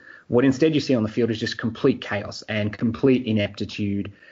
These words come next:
and just a lack of basic organisation in attack and defence. And it, it is so frustrating to see how many resources they have versus what some of the other teams in the competition have and what the Waratahs are doing with it. They are really pissing it up against the wall.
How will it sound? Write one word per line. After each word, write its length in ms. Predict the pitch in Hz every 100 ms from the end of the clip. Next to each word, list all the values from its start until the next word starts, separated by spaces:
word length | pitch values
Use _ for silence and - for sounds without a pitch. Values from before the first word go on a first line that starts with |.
| _ _
and 480 | 110 104 101 104 104
just 200 | - 180
a 60 | 113
lack 480 | 98 107 120 139 131
of 200 | 104 -
basic 400 | 113 117 120 110
organisation 840 | 110 107 101 101 107 113 90 -
in 160 | - 101
attack 340 | 95 104 98
and 120 | 101
defence. 500 | 98 98 101 98 95
And 240 | - 107 104
it, 260 | 101 98 - - - _
it 100 | 123
is 160 | 113
so 220 | - 160 147
frustrating 640 | - 123 - 117 110 110
to 80 | 104
see 340 | - 110 104
how 240 | - 113
many 260 | 113 113 110
resources 580 | 107 117 113 110 104 95
they 200 | 107 110
have 340 | 110 113 147 -
versus 300 | 107 104 95
what 200 | 101 -
some 100 | 107
of 40 |
the 100 | 101
other 180 | 104 107
teams 400 | - 107 107 113
in 60 | 104
the 60 |
competition 540 | 107 113 110 113 107 104
have 340 | 104 107 - - - - _ 113
and 160 | 107
what 160 | 113 -
the 60 | 113
Waratahs 560 | 104 104 - 104 98
are 20 | 95
doing 240 | 101 101
with 160 | 98 101
it. 140 | 95
They 160 | 110 104
are 120 | 98
really 500 | 101 117 127 123 110
pissing 360 | - 104 107 104
it 60 |
up 140 | 95 95
against 300 | 98 92 -
the 60 |
wall. 260 | 98 92